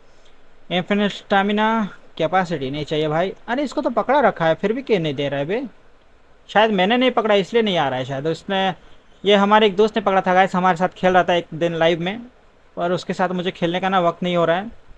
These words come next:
Flowers, are you kidding me?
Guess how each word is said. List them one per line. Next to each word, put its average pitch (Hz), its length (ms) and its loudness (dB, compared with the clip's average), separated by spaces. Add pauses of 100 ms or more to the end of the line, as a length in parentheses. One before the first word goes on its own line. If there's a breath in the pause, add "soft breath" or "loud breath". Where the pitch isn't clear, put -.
(4000)
Flowers, 175 680 0
are 160 120 -2
you 180 140 -4
kidding 214 320 -2
me? 135 160 -8